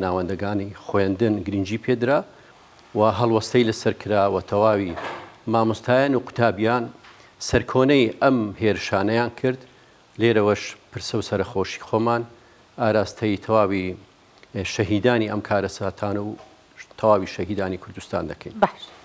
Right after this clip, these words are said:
Speaker 1: پرۆسەی خوێندن دیارە لە هەرێمی کوردستان گرنگێکی تەواوی پێدراوە و هەر لە سەرەتایدا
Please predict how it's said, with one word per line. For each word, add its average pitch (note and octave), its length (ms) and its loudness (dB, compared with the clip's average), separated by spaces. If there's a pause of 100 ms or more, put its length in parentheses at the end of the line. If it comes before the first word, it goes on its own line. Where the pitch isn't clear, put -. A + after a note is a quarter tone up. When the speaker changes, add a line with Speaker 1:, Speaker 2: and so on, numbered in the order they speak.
(320)
Speaker 1:
پرۆسەی C3+ 420 2
خوێندن C#3 440 2
دیارە B2+ 320 4
لە A#2 100 2
هەرێمی A#2 360 2
کوردستان B2 580 0 (720)
گرنگێکی A2+ 580 -2
تەواوی A#2+ 380 6
پێدراوە F#2 480 0 (760)
و - 20 0 (340)
هەر G#2+ 160 -2
لە G#2 120 -2
سەرەتایدا G#2+ 520 0